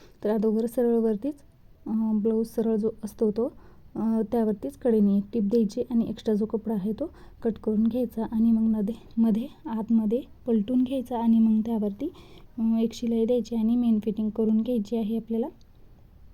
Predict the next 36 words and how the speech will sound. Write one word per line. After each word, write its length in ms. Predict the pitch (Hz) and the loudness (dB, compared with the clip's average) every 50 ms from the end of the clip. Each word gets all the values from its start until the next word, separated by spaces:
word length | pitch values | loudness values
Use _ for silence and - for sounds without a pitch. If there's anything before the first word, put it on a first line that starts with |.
| - - - - - - - - - - - - - - - - - 254 | -20 -20 -20 -20 -20 -20 -20 -20 -20 -20 -20 -20 -20 -20 -20 -12 -4 0
अगदी 240 | 226 208 196 226 | 2 4 4 2
कमी 360 | 233 233 - 254 233 233 240 240 | 2 0 2 4 4 6 4 4
वेळेमध्ये 720 | 247 240 233 233 240 240 240 240 240 202 208 233 240 262 254 - - - - - | 2 2 2 0 0 0 -2 -2 -2 -2 -2 -2 -2 -4 -4 -10 -20 -20 -14 -10
आपला 220 | 202 196 - 226 220 | -6 -2 0 0 2
ब्लाऊज 420 | 202 208 226 220 220 226 226 233 | 2 2 2 2 2 0 0 0
शिवून 320 | 226 - 233 226 220 226 233 233 | -2 -2 -2 0 2 2 2 2
तयार 280 | 247 233 226 220 214 226 | 2 2 2 2 0 -2
झालेला 440 | 226 226 240 233 220 208 208 208 - - | -2 -4 -2 0 0 0 0 -2 -4 -4
आहे. 300 | - 240 220 226 226 220 | -6 -6 -4 -2 -2 -4
तर 160 | 214 233 226 | -4 -4 -2
मैत्रिणींनो, 540 | 208 226 226 226 - 220 214 214 214 220 233 | 0 0 0 0 -2 0 0 0 0 0 -2
व्हिडिओ 440 | 233 233 240 226 208 214 214 214 214 | -2 -2 0 0 0 2 2 0 0
जर 140 | 208 233 220 - | -2 -4 -6 -6
आवडला 300 | 233 233 226 220 208 202 - - | -6 -4 -2 -2 -2 -2 -2 -6
असेल 300 | 233 - - 226 208 208 | -8 -6 -4 -4 -4 -2
तर 60 | 214 | -2
नक्की 480 | 196 220 220 214 - - - 240 240 | -2 -2 -4 -6 -10 -10 -6 -4 -2
लाईक 240 | 240 233 226 220 214 - - - | 0 0 0 0 -2 -4 -6 -6
करा, 140 | 233 220 240 269 | -4 -4 -4 -6
शेअर 280 | - - - 240 220 214 | -10 -8 -2 0 0 0
करा 220 | 202 - 240 233 | 0 -2 -2 -2
आणि 180 | 220 220 226 233 | 0 0 0 -2
चॅनलला 400 | 233 233 240 220 214 214 214 226 | -2 -2 0 0 0 0 0 -2
सबस्क्राईब 480 | 220 - 214 - - - - 226 220 220 | -4 -8 -12 -14 -14 -12 -8 -8 -8 -8
करायला 380 | - - - 220 214 214 214 | -8 -8 -6 -2 -2 -2 -2
विसरू 320 | 226 240 240 240 - 226 220 | -2 -4 -4 -2 -2 0 0
नका. 280 | 220 220 214 214 220 233 233 - - - - - - - - - - | 0 0 -2 -2 -4 -4 -6 -8 -16 -20 -18 -18 -20 -20 -10 -2 4
तुम्ही 260 | 240 233 233 233 233 | 6 6 6 6 4
लाईक 220 | 233 233 233 233 233 - | 4 2 2 0 -2 -4
केल्याने 340 | 254 247 233 226 226 226 226 | -2 0 2 2 4 4 4
मला 220 | 226 226 220 226 | 2 2 0 -2
आणखीन 520 | 226 233 233 233 226 - - 226 233 240 254 | -2 0 0 0 0 -2 -2 0 0 0 0
तुम-, 340 | 254 262 233 226 220 - | 0 0 0 0 2 2
मला 320 | 220 226 226 220 214 220 233 | 2 2 2 2 2 0 0
मोठी, 280 | 240 240 233 - 233 | -2 -2 -2 -2 -4
अं, 280 | 214 - 226 220 220 | -2 0 2 2 2